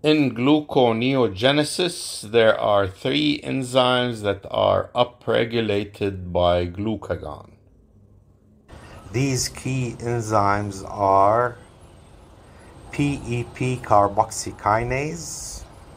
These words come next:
fructose one six bisphosphatase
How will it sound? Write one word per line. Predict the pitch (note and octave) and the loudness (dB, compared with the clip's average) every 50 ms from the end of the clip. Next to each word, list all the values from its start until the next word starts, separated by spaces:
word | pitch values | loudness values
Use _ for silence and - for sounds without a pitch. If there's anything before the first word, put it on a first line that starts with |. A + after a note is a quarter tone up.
| - - - - - - - - - - - - - - - - - - - - - - - - | -20 -20 -20 -20 -20 -20 -20 -20 -20 -20 -20 -20 -14 -10 -10 -8 -8 -10 -12 -12 -14 -14 -14 -14
fructose | - - - B2+ C3 C3 B2+ - - B2 A2+ G#2+ G2+ G2 F#2+ F#2 | -6 0 0 0 0 0 -4 -2 0 2 2 2 0 -2 -4 -4
one | F#2 G#2+ A#2 A#2+ A#2+ A2 | 0 2 2 2 0 -2
six | G2+ - - - C#3 B2 - - - - - - - - E2+ | -6 -8 -8 -6 -6 -6 -6 -6 -8 -6 -6 -8 -10 -10 -8
bisphosphatase | F2+ A2+ - - - - - - - - A#2+ - - - - - B2 - - - C3+ C#3 D3+ D#3+ D#3+ D#3 C#3+ B2+ C3 - - - - - | -6 -6 -4 -4 -6 -6 -8 -6 -4 -4 -2 -2 -4 -6 -4 -4 -4 -2 0 0 0 2 0 -2 -4 -8 -8 -10 -10 -10 -10 -12 -14 -16